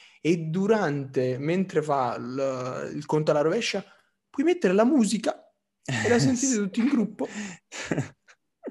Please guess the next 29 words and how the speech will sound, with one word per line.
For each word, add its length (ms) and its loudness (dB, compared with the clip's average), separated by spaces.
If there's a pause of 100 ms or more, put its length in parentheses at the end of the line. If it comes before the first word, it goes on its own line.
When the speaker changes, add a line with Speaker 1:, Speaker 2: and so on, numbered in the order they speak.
(180)
Speaker 1:
È 340 4
Speaker 2:
Sì, 60 6
Speaker 1:
carinissimo. 840 2
Speaker 2:
sì, 60 -4 (240)
è 100 -2
una 160 4
figata. 580 0 (240)
Ma 260 4
in 140 -2
realtà 500 2
sai 280 -8
che 480 -6
mi 200 0
sa 420 2
che 580 0
tutte 200 -12
queste 300 -8
cose 420 0
le 140 0
scopri 720 -6
ora 260 0
perché 320 -12
sono 240 -6
nella 240 0
versione 420 -4
a 60 -6
pagamento 560 -4
di 140 -10
Miro. 400 -12